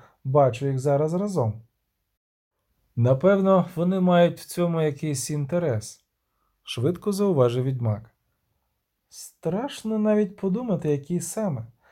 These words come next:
Антея офіційно займається торговельним посередництвом, але улюблений її спорт — це шахрайство, омана та крутійство. Поете, маю до тебе прохання. Ти бувала людина, а мозаїка — ні.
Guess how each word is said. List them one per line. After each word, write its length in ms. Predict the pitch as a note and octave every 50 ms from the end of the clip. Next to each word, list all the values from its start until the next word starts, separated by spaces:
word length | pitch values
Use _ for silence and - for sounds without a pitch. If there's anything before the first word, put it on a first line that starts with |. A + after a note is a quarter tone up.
| _ _ _ _ -
Антея 640 | - C3+ C3+ C#3 C3+ C3+ - F#3 A3 A#3 F#3+ C#3
офіційно 560 | B2 A2 A2+ C3 B2+ - - F3 G3+ A#3 B3 A3+
займається 640 | E3 C#3+ C3 A#2+ A#2+ B2 D#3+ G#3 A3+ G#3+ - E3
торговельним 720 | E3 - D#3 C#3+ A2+ A#2+ A#2+ A#2 A#2+ B2 D3 D#3+ E3+ E3+ E3+ - _ _
посередництвом, 960 | - E3 E3 - G#3 A3+ B3+ B3 E3+ B2+ A2+ A2+ A2+ A2+ - A2+ A2+ A2+ - - _ _ _ _ _ _ _ -
але 220 | - C#3+ C#3 C#3+
улюблений 580 | D3 D3 D3 D#3+ F#3 F3 E3 E3 D#3+ D#3+ D#3+ D#3+
її 160 | D3+ D#3 D3+
спорт — 380 | C#3+ - - - F3 F#3 F#3 F#3 - - _ _ _ _ _ _
це 400 | _ - - F#3+ F#3+ F#3+ F#3+ F#3
шахрайство, 1000 | F#3 - F#3+ F#3+ F#3 F3+ - G3 G3+ G#3 G#3+ G#3+ G#3 - - - A#2 A2+ A2+ - - _ _ _ _ _ _
омана 720 | - F3+ F#3 F#3 F#3 G3+ G3+ G3 F3+ C#3+ B2+ A#2 A2+ A2+
та 160 | A#2 D#3 E3
крутійство. 920 | D#3+ - F3+ F3+ F#3 F#3 F#3 - G3+ G#3 G#3 F#3 - - - A#2 A2+ A2+ - _ _ _ _ _ _ _ _ _ _
Поете, 460 | _ - - D#3 C3 A#2+ A2+ A2+ G3 G3+
маю 220 | B3+ C#4 B3+ G#3+
до 100 | D#3+ C#3+
тебе 240 | C#3 - C3 B2+ B2
прохання. 720 | A#2 B2 B2+ A#2+ A2+ - - B2+ B2+ B2+ B2+ B2 A#2 A#2 - _ _ _ _ _ _
Ти 180 | - C#3 D3
бувала 420 | D3+ E3+ E3 E3+ F3 F3 E3+ D#3+ D#3
людина, 440 | C#3+ C3+ A#2+ A2+ A2+ A2+ A2+ A#2
а 40 | B2
мозаїка — 540 | C#3+ D#3+ F3 F3 G#3+ A#3+ B3 A3+ - - A#2+
ні. 260 | A#2+ B2 C3 C#3 D3+